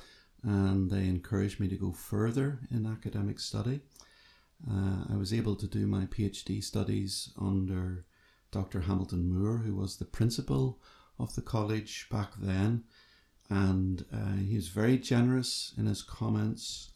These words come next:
and in his time as well. Very helpful in just guiding me aright through that whole process. Um, and then outside of that, um,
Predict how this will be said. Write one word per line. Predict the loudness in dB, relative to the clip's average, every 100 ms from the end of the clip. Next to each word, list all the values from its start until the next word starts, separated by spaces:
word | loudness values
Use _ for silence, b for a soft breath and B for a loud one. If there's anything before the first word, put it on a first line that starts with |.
| -2
and | 0 0 0
in | 0
his | -2
time | 0 2 4 2
as | 0
well. | 0 2 0 -2 b b b b b -14
Very | 0 4 4
helpful | 6 4 2 0 2 4
in | 4
just | 0 -4 -8 -2
guiding | 0 2 2
me | 2 2
aright | 2 0 0 -6
through | -8 -6
that | -4 -6 -6
whole | -8 -8 -10
process. | -6 -4 -4 -4 -4 -6 -16 _ -20 b b b b b b b _ -2
Um, | 2 2 2 0 -2 -8 -2
and | 2
then | 4 6
outside | 6 4 2 4 4
of | 2
that, | 2 4 4 2 -4 -12 -12 -6
um, | 0 2 2 0 -2 -4